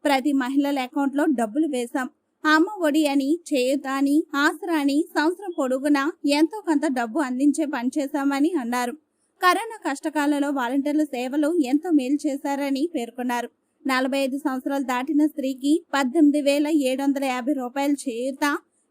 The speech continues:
నాలుగు విడతలుగా ఇచ్చామని పేర్కొన్నారు. రెండు వేల పద్నాలుగులో చంద్రబాబు నాయుడిని ఓటేసి గెలిపించారు, కానీ ఎటువంటి అభివృద్ధి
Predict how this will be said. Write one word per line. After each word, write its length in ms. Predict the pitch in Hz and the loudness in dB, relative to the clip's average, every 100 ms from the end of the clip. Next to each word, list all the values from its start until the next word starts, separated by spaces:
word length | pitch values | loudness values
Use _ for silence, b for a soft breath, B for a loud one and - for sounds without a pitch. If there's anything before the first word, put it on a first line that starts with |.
| 294 | 2
నాలుగు 280 | 311 330 302 | 4 4 2
విడతలుగా 460 | 294 302 392 302 | 0 -2 -4 -2
ఇచ్చామని 680 | 311 233 - 285 294 277 330 | -2 -2 -2 2 2 2 0
పేర్కొన్నారు. 680 | 285 233 247 247 247 247 247 _ _ - | -2 -4 -6 -6 -4 -4 -6 _ _ 2
రెండు 260 | 320 330 453 | 4 6 4
వేల 180 | 427 339 | -2 -2
పద్నాలుగులో 680 | 311 247 277 285 269 277 | -2 0 0 0 0 -2
చంద్రబాబు 580 | 311 320 262 277 277 285 | -2 -2 -2 -2 -2 -2
నాయుడిని 360 | 269 262 277 285 | -2 0 2 2
ఓటేసి 540 | 233 247 254 294 330 | 0 -2 -2 -2 -2
గెలిపించారు, 720 | 254 233 254 277 285 311 269 | -4 -6 -4 0 0 0 -2
కానీ 400 | 269 269 277 294 330 | -2 -2 0 0 2
ఎటువంటి 460 | 262 269 349 294 | 2 2 0 0
అభివృద్ధి 420 | 277 233 262 277 | 0 -2 -2 -2